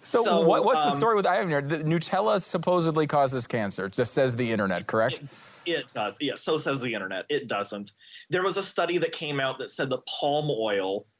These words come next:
Speaker 2: may be responsible for s-, ha-, producing a carcinogen in some foods.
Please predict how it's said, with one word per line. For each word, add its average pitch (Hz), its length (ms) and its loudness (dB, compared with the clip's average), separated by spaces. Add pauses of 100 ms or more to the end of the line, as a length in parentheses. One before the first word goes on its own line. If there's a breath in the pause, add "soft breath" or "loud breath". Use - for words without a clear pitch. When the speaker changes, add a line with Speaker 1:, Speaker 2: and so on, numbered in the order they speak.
Speaker 2:
may 143 500 2
be 131 300 0
responsible 120 720 -2
for 107 640 0 (880)
s-, - 200 -10 (160)
ha-, - 180 -6 (180)
producing 175 380 2
a 147 40 0
carcinogen 131 760 0
in 107 120 -4
some 107 280 -4
foods. 85 540 -6